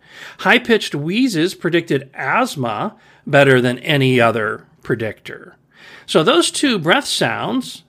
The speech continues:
in and of themselves, seem to have a very high correlation with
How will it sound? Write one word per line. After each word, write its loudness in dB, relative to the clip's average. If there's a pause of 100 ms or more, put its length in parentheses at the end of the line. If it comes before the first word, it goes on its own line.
in -4
and 0
of -2
themselves, 0 (280)
seem -2
to 0
have 0
a 0
very 4
high -2
correlation 0
with 2